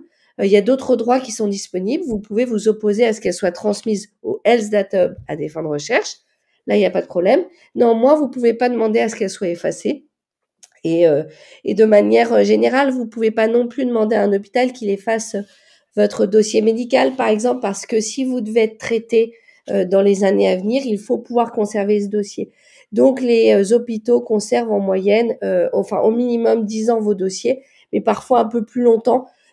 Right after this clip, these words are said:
pour ces raisons de santé publique. Et dans l'espèce que je vous ai, euh, euh, mentionné tout à l'heure, de ce monsieur qui voulait que le, l'hôpital, euh, efface son dossier médical parce que sa belle-sœur avec qui il était en conflit,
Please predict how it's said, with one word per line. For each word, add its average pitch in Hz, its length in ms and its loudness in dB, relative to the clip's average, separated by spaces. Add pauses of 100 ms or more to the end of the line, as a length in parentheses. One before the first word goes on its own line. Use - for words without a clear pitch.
(100)
pour 240 160 -6
ces - 180 0
raisons 240 280 4
de 226 60 -4
santé 208 320 -4
publique. 262 460 -2
Et - 80 -2
dans 202 160 2
l'espèce 220 480 0
que 214 120 -4
je 196 120 -6
vous 196 200 -4
ai, 208 180 4
euh, 180 60 -2 (400)
euh, 185 1000 -2
mentionné 220 500 2
tout 220 220 -6
à 254 80 6
l'heure, 294 260 4
de 214 140 0
ce 202 160 -6
monsieur 214 400 0
qui 247 180 -12
voulait 196 260 -2
que 202 120 -8
le, 180 160 -2
l'hôpital, 190 720 -2 (440)
euh, - 100 -2
efface 233 380 0
son 220 100 0
dossier 208 260 2
médical 233 340 2
parce 190 160 -2
que 185 100 -6
sa 196 160 -2
belle-sœur 220 300 0
avec 196 140 -2
qui 220 140 -8
il - 20 0
était 208 180 0
en 190 80 -2
conflit, 226 480 -4